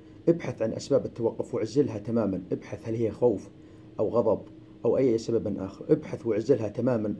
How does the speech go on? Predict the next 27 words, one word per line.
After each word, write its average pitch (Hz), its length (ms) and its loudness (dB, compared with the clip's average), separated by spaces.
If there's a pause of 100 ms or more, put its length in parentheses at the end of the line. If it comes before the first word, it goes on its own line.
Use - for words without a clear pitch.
ثم 113 140 -2
استمر. 95 420 -6 (680)
عندما 135 320 0
تفقد 113 440 -2
الحماس 101 640 -2
للعمل، 101 380 0 (540)
لا 143 140 6
يمنع 113 480 2 (300)
أن 113 100 -4
تبحث - 320 -2
عن 104 80 -4
شريك 110 480 -4 (460)
تحفزه 143 680 2
ويحفزك، 120 840 0 (960)
فهو 127 500 4
من 117 120 -4
ضمن 117 180 2
وسائل 107 600 0
حتى - 240 -2
يتحقق - 400 -2
الهدف. 101 320 -4 (760)
خطط 175 520 0
لأعمال 107 380 0
الغد 98 380 -8 (760)
واستيقظ 135 500 0
باكر 104 360 -2
لإنجازها، 101 720 -6